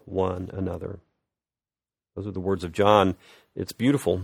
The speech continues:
John learned many, many good lessons in his life as he walked with the Lord. Galatians chapter five says, "The only thing that counts is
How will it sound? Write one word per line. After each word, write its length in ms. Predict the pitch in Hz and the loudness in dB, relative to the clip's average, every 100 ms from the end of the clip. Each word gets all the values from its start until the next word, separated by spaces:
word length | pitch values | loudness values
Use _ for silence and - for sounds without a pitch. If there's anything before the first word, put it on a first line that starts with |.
| - | -6
John 360 | 101 104 104 104 | 0 2 2 0
learned 260 | 101 92 | 0 0
many, 420 | 95 104 110 98 | 0 0 0 0
many 460 | 90 98 127 117 90 | -2 -2 -2 -2 -4
good 240 | - 104 | -6 -10
lessons 480 | 107 101 - - 87 | -10 -14 -12 -16 -12
in 100 | 95 | -10
his 140 | 95 90 | -10 -8
life 380 | 90 87 90 | -8 -8 -12
as 100 | 90 | -14
he 60 | 101 | -14
walked 340 | 95 90 90 | -12 -12 -12
with 120 | 98 - | -16 -16
the 60 | |
Lord. 360 | 101 95 95 95 _ _ _ _ _ _ _ | -14 -12 -12 -16 _ _ _ _ _ _ _
Galatians 400 | 101 98 - 95 | 2 4 2 -4
chapter 320 | - 95 98 | -2 -2 -4
five 420 | - 101 120 110 | -2 0 0 -2
says, 500 | - 95 87 87 - _ _ _ _ _ | -6 -8 -8 -8 -14 _ _ _ _ _
"The 100 | 101 | 4
only 300 | 107 151 170 | 8 8 6
thing 260 | 147 143 135 | 2 0 -2
that 160 | 117 - | -4 -8
counts 680 | - 110 - - - - _ _ | -4 -2 -2 -8 -16 -18 _ _
is 160 | - - | -12 -12